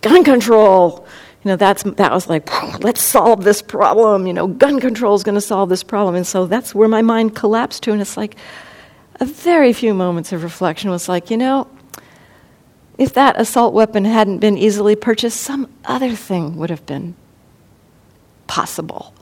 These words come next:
You know, it's not, there's no one answer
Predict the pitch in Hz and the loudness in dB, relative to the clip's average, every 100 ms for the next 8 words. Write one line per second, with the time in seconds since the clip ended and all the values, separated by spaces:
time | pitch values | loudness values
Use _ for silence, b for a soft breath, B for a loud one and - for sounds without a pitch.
0 | b b b b - 196 196 - - b | b b b b -12 -6 -6 -8 -14 b
1 | - - 233 202 214 226 220 247 262 269 | -12 -8 -8 -2 -2 0 2 4 4 4
2 | 262 269 B 208 202 208 208 202 - 190 | 2 -4 B -2 2 4 4 0 -2 0
3 | 196 185 190 165 | 0 -2 -4 -6